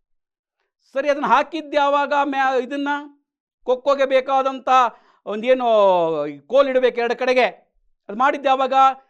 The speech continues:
ಇವತ್ತು ಬೆಳಗ್ಗೆ. ಶುರುವಾಗಿದ್ದು ಯಾವಾಗ? ಹತ್ತುವರೆ ಮೇಲೆ. ಬಂದಂಥ ವಿಧಿ. ಇವತ್ತು ಬಿಸಿಲು ನೋಡಿದ್ರೆ ಬ್ರಹ್ಮಾಂಡ ಬಿಸಿಲು, ಯಾರ ತಲೆ ಒಡೆದು ಚೂರು ಚೂರಾಗುತ್ತೋ ಅನ್ನುವಂತಹ ಬಿಸಿಲು.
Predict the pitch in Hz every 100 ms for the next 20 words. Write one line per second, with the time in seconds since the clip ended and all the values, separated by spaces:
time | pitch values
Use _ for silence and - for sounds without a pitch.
0 | _ 151 170 175 _ 127 127 110 82 82
1 | 78 67 _ _ _ _ _ _ _ _
2 | _ _ _ _ _ _ _ _ _ 254
3 | 311 311 311 294 285 277 277 269 277 277
4 | 269 _ _ _ _ 233 240 214 180 160
5 | 135 117 98 82 _ _ _ _ _ _
6 | _ _ _ _ _ _ _ 156 208 190
7 | 185 180 175 180 190 202 196 151 190 240
8 | 233 208 202 190 226 254 190 - _ _
9 | _ _ _ 113 123 202 220 233 233 240
10 | 226 202 175 175 123 143 185 214 208 202
11 | 196 214 190 196 220 226 220 208 254 226
12 | - 226 226 294 320 320 - 277 254 247
13 | 233 220 214 208 175 175 190 160 127 98